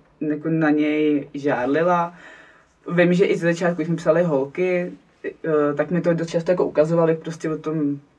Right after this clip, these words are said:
jako věděla, nebo to. A teď už ani jako nechci vědět, prostě vím, že když mu nějaká napíše, tak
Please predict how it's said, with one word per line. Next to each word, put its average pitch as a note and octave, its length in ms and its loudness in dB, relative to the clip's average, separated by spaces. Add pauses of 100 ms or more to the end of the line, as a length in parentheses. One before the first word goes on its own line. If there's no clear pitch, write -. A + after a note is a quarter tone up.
(100)
jako C#3+ 220 -4
věděla, D3+ 500 4
nebo D3 260 -2
to. A#2+ 380 -4 (540)
A C#4 80 0
teď F#3+ 160 -6
už F3+ 120 -8
ani F#3 240 2
jako F#3+ 200 0
nechci F3 300 -2
vědět, F3 180 0
prostě D#3 240 -6
vím, C#3 180 2
že D3+ 80 -2
když C#3+ 180 -10
mu D#3 80 -4
nějaká C#3+ 260 0
napíše, C#3+ 460 -6
tak D#3+ 160 -6